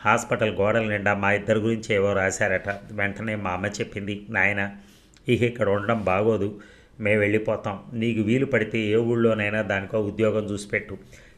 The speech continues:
ఇంత అపవాదం వచ్చాక మేము ఈ ఊళ్ళో ఉండడం కూడా మంచిది కాదు. రేపే మమ్మల్ని హైదరాబాద్ పంపించు.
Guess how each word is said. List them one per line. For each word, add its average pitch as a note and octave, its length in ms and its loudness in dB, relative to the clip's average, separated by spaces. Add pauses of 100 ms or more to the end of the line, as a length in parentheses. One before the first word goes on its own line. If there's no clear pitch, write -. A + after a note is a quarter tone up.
ఇంత A2 260 -2
అపవాదం G#2 520 2
వచ్చాక G#2 320 -2
మేము G2+ 320 -4
ఈ G2+ 100 -4
ఊళ్ళో G#2+ 340 2
ఉండడం F#2 360 -4
కూడా G2 180 2
మంచిది F#2+ 400 -4
కాదు. F#2 260 -2 (560)
రేపే G#2+ 320 2
మమ్మల్ని F#2+ 560 -2
హైదరాబాద్ G2 600 0
పంపించు. G#2 480 -2